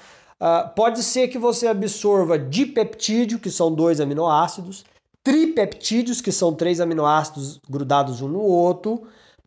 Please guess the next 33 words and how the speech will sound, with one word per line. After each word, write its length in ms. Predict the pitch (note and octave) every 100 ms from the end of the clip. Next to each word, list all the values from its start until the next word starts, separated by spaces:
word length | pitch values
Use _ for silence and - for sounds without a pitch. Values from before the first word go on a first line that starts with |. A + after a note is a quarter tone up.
| _
polipeptídeos, 1160 | - A#3 C#4+ C#4+ A3+ - G#3+ - - A3 A3 G3
que 80 | G3
são 220 | - F#3
mais 260 | F3 G3+ G3+
de 80 | F#3+
dez 380 | D3 F#3 A3
aminoácidos 1000 | G#3 F#3 D#3+ D3 E3+ E3+ - F#3+ E3 F3
grudados 720 | D3+ D3+ D#3 D3+ E3 E3+ C#3+
uns 380 | C#3 C#3 C#3 B2+
nos 200 | D#3 F3+
outros, 720 | E3 E3 E3 F3 A#3+ D4 - - - _ -
e 80 | C4
a 60 |
proteína 600 | C4 C#4 C#4 C4 A#3+ B3+
em 80 | C#4
si 260 | - - C4+
são 300 | - D4+ A3
vários 440 | C#3+ G#3 E4 C#4+
aminoácidos 840 | C#4+ C#4+ E4 A#3+ G#3+ - C4 A#3+ C4
ligados 520 | C#4+ G3 G3+ B3+ A#3
uns 280 | C#4 C#4+ D#4+
aos 200 | G4 D4+
outros, 520 | G#3+ F3+ C#3 C3 B2
né? 80 | B2
A 20 |
proteína 380 | C#3+ D3 C#3+ G3+
inteira. 440 | - F#3 F3+ C3+
Geralmente 520 | B2+ A3 A3 G#3+ C#4
ninguém 320 | C4+ A3 G#3+
absorve 340 | B3 - A#3+ A#3+
uma 80 | C#4
proteína 380 | D4+ D#4 D4+
inteira, 500 | F#4+ - G#3 F#3+ A#2+